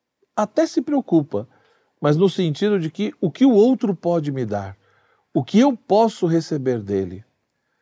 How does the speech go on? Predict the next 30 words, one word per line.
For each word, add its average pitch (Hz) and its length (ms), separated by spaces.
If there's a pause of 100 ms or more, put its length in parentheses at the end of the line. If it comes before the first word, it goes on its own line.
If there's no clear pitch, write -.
(320)
Então, 208 240
infelizmente, 220 640
às 170 140
vezes 185 280
existe 175 420
uma 170 100
postura 165 720 (340)
muito 175 340
equivocada, 131 800 (560)
no 180 100
sentido 226 480
de 190 120
que 208 120
nós 202 200
queremos 185 400
apenas 185 640 (560)
que 202 100
os 156 260
outros 285 640 (540)
nos 190 220
sirvam. 107 520 (680)
E 190 120
nós, 147 260
muitas 143 320
vezes, 135 220
não 147 160
estamos 135 360
dispostos - 1000 (400)
a - 60
servir 117 600